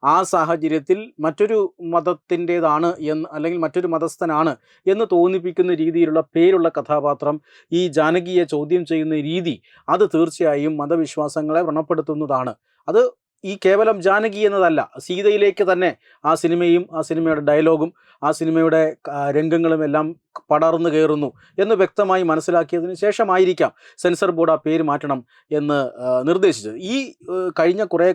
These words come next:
കാലം ദിവസങ്ങളുടെ വി-, ഉണ്ടായ വിവാദങ്ങൾ ശ്രദ്ധിച്ചാൽ തന്നെ നമുക്ക് മനസ്സിലാവും. കഴിഞ്ഞ ദിവസം വരെ ഈ, ആ, ചിത്രത്തിലെ പിന്നണി പ്രവർത്തകരെല്ലാം തന്നെ പറഞ്ഞത് എന്താണ്? "ഞങ്ങൾ ഒരു കാരണവശാലും, ഏതറ്റം വരെയും പോകും, ഒരു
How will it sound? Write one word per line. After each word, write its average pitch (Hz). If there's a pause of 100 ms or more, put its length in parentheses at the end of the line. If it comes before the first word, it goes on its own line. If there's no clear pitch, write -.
കാലം 156
ദിവസങ്ങളുടെ 156
വി-, 143
ഉണ്ടായ 147
വിവാദങ്ങൾ 147
ശ്രദ്ധിച്ചാൽ 170
തന്നെ 165
നമുക്ക് 151
മനസ്സിലാവും. 131 (420)
കഴിഞ്ഞ 233
ദിവസം 190
വരെ 165
ഈ, 170 (340)
ആ, 143
ചിത്രത്തിലെ 160
പിന്നണി 156
പ്രവർത്തകരെല്ലാം 147
തന്നെ 120 (280)
പറഞ്ഞത് 180
എന്താണ്? 127 (220)
"ഞങ്ങൾ 196
ഒരു 208 (140)
കാരണവശാലും, 180
ഏതറ്റം 214
വരെയും 196
പോകും, 135
ഒരു 185